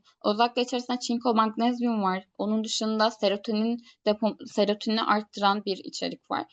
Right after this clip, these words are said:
Ondan dolayı kabak çekirdeği, eee, olmazsa olmazlarımızdan aynı zamanda, eee, prostat kanserini önlediğine dair çalışmalarda bulunmakta.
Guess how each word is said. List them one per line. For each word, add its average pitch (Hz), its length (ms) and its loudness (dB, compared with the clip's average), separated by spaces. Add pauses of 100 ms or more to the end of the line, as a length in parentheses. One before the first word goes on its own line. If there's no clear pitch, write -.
(240)
Ondan 233 420 2
dolayı 240 400 0
kabak 220 360 0
çekirdeği, 240 640 -2 (380)
eee, 190 320 2 (100)
olmazsa 190 400 4
olmazlarımızdan 208 640 2
aynı 220 220 2
zamanda, 185 540 -2 (300)
eee, 180 280 0
prostat 226 400 2
kanserini 185 500 0
önlediğine 190 420 -2
dair 170 180 0
çalışmalarda 202 640 -4
bulunmakta. 165 760 -2